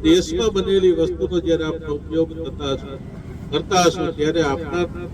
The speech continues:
આપણું નાણું આપણા જ દેશની અંદર રહેવાનું છે, વિદેશ લઈ જવાના નથી. આપણને એમ થાય કે આપણે ચાઇનાની વસ્તુ વાપરીએ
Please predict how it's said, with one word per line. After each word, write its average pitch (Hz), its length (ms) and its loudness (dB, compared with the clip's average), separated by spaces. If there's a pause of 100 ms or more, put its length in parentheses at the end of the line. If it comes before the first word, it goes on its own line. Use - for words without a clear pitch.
(420)
આપણું 220 380 4
નાણું 185 540 2 (400)
આપણા 220 340 2
જ - 100 -6
દેશની 196 300 4
અંદર 190 300 -4
રહેવાનું 170 420 0
છે, 156 160 -2
વિદેશ 156 340 -2
લઈ 139 220 0
જવાના 156 380 0
નથી. 151 360 -8 (1300)
આપણને 202 340 4
એમ 214 160 6
થાય 214 300 4
કે 185 520 2
આપણે 170 220 0
ચાઇનાની 175 600 2
વસ્તુ 180 360 4
વાપરીએ 151 800 0